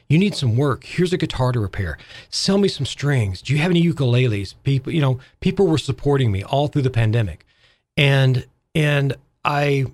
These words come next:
I'm the kind of person is that, is that I greatly appreciate the help any way I can get it. Uh, I'm a Southerner. I'm from Arkansas,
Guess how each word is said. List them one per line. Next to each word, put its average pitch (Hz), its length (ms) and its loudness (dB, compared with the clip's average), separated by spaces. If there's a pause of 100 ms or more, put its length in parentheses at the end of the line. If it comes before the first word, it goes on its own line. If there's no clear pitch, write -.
(100)
I'm 127 300 2
the 131 100 -2
kind 190 240 0
of - 60 -14
person 151 420 2
is 110 140 2
that, 110 260 0
is 120 140 -2
that 110 240 0
I 151 200 0
greatly 135 520 -2
appreciate 123 720 0
the 107 60 -4
help 113 280 0
any 123 140 4
way 117 200 2
I 104 80 0
can 113 160 -2
get 107 220 0
it. 95 120 -6 (520)
Uh, 120 340 2
I'm 156 220 0
a - 40 0
Southerner. 156 560 2
I'm 151 120 -2
from 123 180 0
Arkansas, 131 680 0